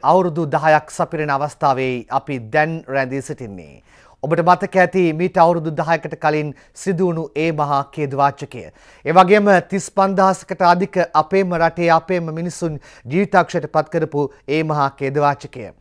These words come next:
ඒ සැමරුම මතක් කරමින් ඒ පිළිබඳ වැඩිදුර කතා කරන්නට බලාපොරොත්තු වෙමින් මෙන්න අපි පත්තරේ ප්‍රධාන ශීර්ෂ පාඨ ආරම්භ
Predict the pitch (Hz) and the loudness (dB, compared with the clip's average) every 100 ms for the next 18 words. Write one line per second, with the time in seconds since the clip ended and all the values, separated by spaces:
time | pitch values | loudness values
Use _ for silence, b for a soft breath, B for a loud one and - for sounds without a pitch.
0 | _ - 165 156 147 180 165 156 147 143 | _ -6 -2 -2 -2 -4 -4 -4 -4 -4
1 | 139 143 - 160 170 180 b b 160 160 | -4 -8 -6 -4 -4 -6 b b -2 0
2 | 165 160 160 160 170 170 170 156 175 170 | 0 0 2 2 0 -4 -4 -4 0 0
3 | 165 160 151 143 147 156 165 165 165 165 | -2 -4 -4 -2 0 0 -2 -4 -2 -4
4 | 185 b b 117 156 160 151 147 143 147 | -4 b b -8 -2 -2 -2 -4 -4 -2
5 | 139 139 b - 147 156 147 - 147 - | -2 -4 b -6 -2 0 -2 -6 -12 -4
6 | 139 127 131 120 120 | -2 0 0 -2 -6